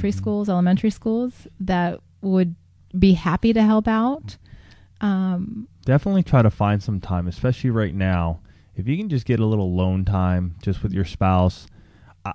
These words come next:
Speaker 2: I know when the kids were younger, for us, especially right now with Christmas coming on, it was so much fun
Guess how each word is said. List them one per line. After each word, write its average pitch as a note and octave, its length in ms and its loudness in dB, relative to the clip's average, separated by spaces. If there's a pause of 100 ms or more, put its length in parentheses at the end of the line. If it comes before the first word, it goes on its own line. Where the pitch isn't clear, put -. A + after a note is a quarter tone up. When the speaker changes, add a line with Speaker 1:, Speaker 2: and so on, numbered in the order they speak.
Speaker 2:
I C#3 160 6
know D3+ 200 8
when A2 400 6 (240)
the A2+ 140 2
kids A#2+ 260 2
were G2+ 120 6
younger, A2 560 6
for G#2 300 -2
us, G#2 260 4
especially A2+ 600 2
right F#2+ 200 2
now F#2 220 2
with F2+ 160 -2
Christmas F#2+ 440 0
coming F#2 360 2
on, F2 320 2 (960)
it C3+ 140 6
was A#2+ 280 8
so B2+ 680 4
much A#2 260 0
fun F2 640 0